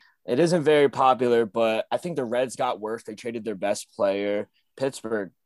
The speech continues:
is Pittsburgh. Cubs are thinking about trading key pieces like Javier Baez and Chris Bryant, so you don't really know what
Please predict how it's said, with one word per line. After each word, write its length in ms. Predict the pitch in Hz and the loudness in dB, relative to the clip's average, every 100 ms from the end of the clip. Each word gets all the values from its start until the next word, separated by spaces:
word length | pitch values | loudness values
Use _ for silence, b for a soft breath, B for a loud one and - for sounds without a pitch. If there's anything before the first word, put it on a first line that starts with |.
| _ | _
is 100 | - | -20
Pittsburgh. 640 | - 117 98 - 82 85 90 _ - | -8 -8 -8 -10 -10 -10 -12 _ 0
Cubs 300 | 151 147 151 | 2 4 2
are 60 | |
thinking 240 | 120 143 131 | 4 2 4
about 240 | 123 123 | 4 2
trading 380 | - 127 120 120 | 2 0 0 -6
key 260 | - 127 | -6 -4
pieces 520 | 117 - 120 117 107 98 | -4 -6 -8 -6 -6 -2
like 180 | 107 - | -2 -2
Javier 420 | 120 113 113 107 | 0 0 0 0
Baez 360 | 101 104 104 | 0 0 -2
and 100 | 104 | -8
Chris 240 | - 107 - | -10 -10 -8
Bryant, 560 | 104 107 107 101 95 | -4 -2 -2 -6 -10
so 400 | - 101 98 92 - | -10 -4 -4 -4 -6
you 180 | 110 123 | -4 -2
don't 140 | 117 | 0
really 220 | 113 110 | 0 0
know 220 | 110 107 | -2 -4
what 260 | 104 101 95 | -4 -4 -6